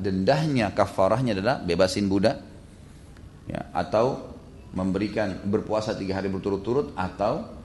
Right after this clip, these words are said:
mereka memberikan makan sepuluh orang miskin. Ya. Jadi bisa menjadi pembersihan budak. Termasuk juga misalnya kalau ada seseorang muslim membunuh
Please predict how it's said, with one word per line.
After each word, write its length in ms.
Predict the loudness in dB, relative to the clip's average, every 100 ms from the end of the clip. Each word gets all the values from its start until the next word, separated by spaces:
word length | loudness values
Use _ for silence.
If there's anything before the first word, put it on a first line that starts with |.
| -18 -20 -8
mereka 720 | -2 0 0 0 0 0 -6 -2
memberikan 560 | 2 4 4 4 2 4
makan 720 | 2 2 0 0 -4 -10 -10
sepuluh 480 | -2 0 2 2 2
orang 160 | 0
miskin. 320 | -4 -8 -10 -12 -16 -14
Ya. 160 | -12 -12 -14 -18 -18 -20 -20 -20 -20 -14 2
Jadi 160 | 6 6
bisa 240 | 6 4
menjadi 720 | 6 6 6 6 4 0 0
pembersihan 480 | 4 6 4 4 4
budak. 400 | 4 4 2 2
Termasuk 400 | 0 4 4 2
juga 240 | 0 2 4
misalnya 480 | 2 0 -2 0
kalau 160 | 2 4
ada 240 | 4 4
seseorang 480 | -2 -2 2 4 4
muslim 560 | 0 -4 -2 -2 -2 -4 -12 -18 -20 -20 -20 -20 -20 -20 -4
membunuh 640 | 2 4 4 4 4 4